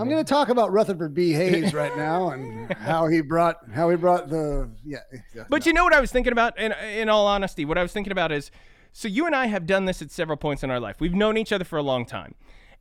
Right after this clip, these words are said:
Speaker 2: And for a while, we had, we were going to do our version of a Cracked magazine or a Mad magazine or a National Lampoon's magazine. I say this because last week, and I think you were part of this conversation, I just don't remember if it was on the air or,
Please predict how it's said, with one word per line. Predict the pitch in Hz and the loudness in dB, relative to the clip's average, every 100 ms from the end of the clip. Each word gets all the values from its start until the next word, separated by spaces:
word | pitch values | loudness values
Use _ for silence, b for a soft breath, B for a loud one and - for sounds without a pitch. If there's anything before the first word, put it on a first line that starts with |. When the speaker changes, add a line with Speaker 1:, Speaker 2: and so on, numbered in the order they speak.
| - | -2
Speaker 2:
And | 180 180 185 | 2 2 0
for | - - 190 | -6 2 4
a | 180 | 4
while, | 165 180 190 220 262 254 - | 4 4 4 4 2 0 -6
we | 185 185 | -6 -4
had, | 147 180 180 180 175 | -2 -2 -2 -4 -6
we | 175 180 | -4 -2
were | 180 | -2
going | 160 180 180 | -2 -2 -2
to | 170 | -6
do | 147 156 160 - | -6 -4 -4 -4
our | 156 160 | -2 -2
version | 160 156 151 | -2 -4 -4
of | 147 | -8
a | 139 | -8
Cracked | - 139 - | -6 -6 -4
magazine | 139 135 135 127 135 131 | -6 -4 -6 -8 -6 -4
or | 131 | -4
a | |
Mad | 127 123 123 | -2 -4 -4
magazine | 117 110 107 107 104 104 b b b | -6 -6 -8 -10 -8 -10 b b b
or | - 247 233 233 - | -2 0 2 0 -2
a | 180 | -2
National | 185 170 - 165 | -2 -4 -4 -6
Lampoon's | 143 156 143 | -6 -6 -6
magazine. | 123 123 107 113 | -4 -6 -6 -8
I | 117 | -8
say | 131 - 226 | -6 -2 -2
this | 202 | -2
because | - 165 160 139 135 b b b b _ - | -8 -8 -6 -6 -8 b b b b _ -10
last | 156 185 214 - | -2 0 -2 -4
week, | 190 143 - - | -4 -4 -6 -8
and | 156 | -6
I | |
think | 147 190 170 | -6 -6 -8
you | |
were | 165 | -10
part | 151 175 165 | -6 -4 -4
of | |
this | 143 | -6
conversation, | - 156 143 143 - 165 | -6 -8 -6 -8 -8 -10
I | 185 220 | -4 -4
just | 175 196 | -4 -6
don't | 180 165 | -4 -4
remember | 160 151 | -4 -6
if | 139 | -8
it | 151 | -12
was | 143 143 | -8 -4
on | 139 | -2
the | 127 | -2
air | 127 104 104 | -2 -2 -2
or, | 120 117 | -4 -8